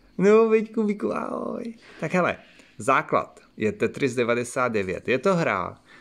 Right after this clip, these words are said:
kde vlastně hrajete proti devadesáti osmi soupeřům, náhodně vybraným. Když si stáhnete takovej ten bonusový balíček,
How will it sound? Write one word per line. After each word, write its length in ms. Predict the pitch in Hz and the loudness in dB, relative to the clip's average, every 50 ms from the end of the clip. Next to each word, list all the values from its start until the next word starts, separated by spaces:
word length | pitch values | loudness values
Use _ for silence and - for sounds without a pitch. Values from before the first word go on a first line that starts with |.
| - | -6
kde 120 | - 117 117 | -2 0 2
vlastně 280 | 110 123 117 - 156 | 2 2 0 0 -4
hrajete 400 | 139 135 135 120 113 104 120 113 | -2 0 0 0 0 2 0 0
proti 280 | 110 110 117 113 131 123 | 0 -2 -4 -2 -2 0
devadesáti 720 | 120 110 107 107 110 104 - - - 107 104 - - 117 | 0 2 2 0 0 -2 -2 -4 -6 -6 -4 -6 -8 -10
osmi 680 | - - - 98 - - - - 110 110 107 107 110 - | -8 -8 -8 -8 -8 -10 -8 -6 -4 -4 -4 -6 -8 -10
soupeřům, 840 | - - - 98 92 92 - 101 95 92 90 - 98 92 92 - - - | -12 -8 -6 -6 -6 -4 -4 -4 -4 -4 -6 -8 -10 -10 -10 -12 -10 -4
náhodně 680 | 127 120 113 117 113 113 110 110 117 113 110 110 123 120 | -2 0 2 2 2 2 0 0 -2 -2 -2 -2 -2 -2
vybraným. 640 | 104 101 90 90 95 95 92 87 80 78 - 76 - _ _ _ - - - - - - - _ | -2 -2 -2 -4 -6 -6 -6 -8 -10 -12 -16 -18 -20 _ _ _ -20 -20 -20 -20 -20 -20 -8 _
Když 400 | 123 107 110 156 180 185 185 - | -4 2 6 6 6 6 4 0
si 300 | - - - - 196 180 | -6 -10 -8 -8 -6 -6
stáhnete 800 | - - - - 117 113 117 131 151 170 165 - - - - - - _ _ _ _ _ _ _ _ | -6 -4 -2 -2 -2 -2 -2 -4 -4 -4 -6 -6 -10 -10 -10 -10 -16 _ _ _ _ _ _ _ _
takovej 560 | - 120 113 - - 131 123 127 131 131 135 | -8 -8 -6 -2 -2 0 2 2 2 2 0
ten 480 | 131 131 - 139 135 135 127 123 117 - - | -2 -2 -4 -2 -2 -2 -2 -2 -4 -4 -6
bonusový 760 | 104 98 95 107 110 117 117 110 - - 123 113 123 135 139 | -8 -4 -2 0 2 2 0 0 -2 -4 -2 0 0 0 -2
balíček, 840 | 131 110 107 101 98 98 90 90 - - 90 85 82 - - - | -2 -2 -4 -2 -2 -4 -6 -6 -6 -6 -6 -6 -6 -10 -14 -20